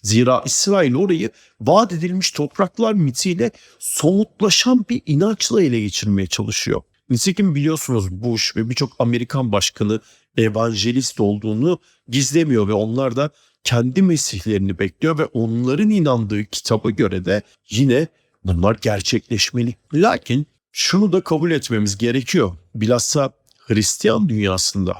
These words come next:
halkların gösterdiği tepki bu tarz teolojik argümanların en azından halk nezdinde çok geçerli olmadığını gösteriyor.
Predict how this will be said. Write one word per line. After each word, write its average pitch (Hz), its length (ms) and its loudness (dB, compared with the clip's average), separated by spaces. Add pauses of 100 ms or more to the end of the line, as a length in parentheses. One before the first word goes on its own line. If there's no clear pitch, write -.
(140)
halkların 135 720 2
gösterdiği 92 640 0
tepki - 580 -4 (340)
bu 202 160 2
tarz - 320 0
teolojik 143 880 -2 (100)
argümanların 104 840 0 (140)
en 202 140 4
azından 98 520 0
halk - 320 -2
nezdinde 101 540 -2
çok - 300 -6
geçerli 117 540 0
olmadığını 101 640 -2
gösteriyor. - 600 -6